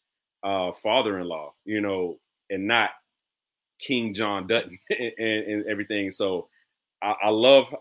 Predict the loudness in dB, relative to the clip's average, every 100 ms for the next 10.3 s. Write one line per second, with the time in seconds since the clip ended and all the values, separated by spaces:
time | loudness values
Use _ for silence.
0 | _ _ _ -6 2 2 4 2 0 0
1 | 0 0 -2 -8 -6 -4 -6 -12 _ _
2 | _ _ -2 2 2 0 -2 0 0 2
3 | 2 2 0 -2 -2 -8 -6 -2 -2 -4
4 | -4 -4 -2 -4 -2 -4 -8 _ _ _
5 | -6 -6 -2 0 2 2 2 0 -4 -10
6 | -14 _ _ _ _ _ _ _ -6 -2
7 | 0 2 0 0 -2 -2 -2 -6 -6 -4
8 | -4 -4 -6 -2 -4 -4 -10 -10 -6 0
9 | 2 2 0 -4 -6 -6 -2 0 0 -2
10 | -4 -6 -10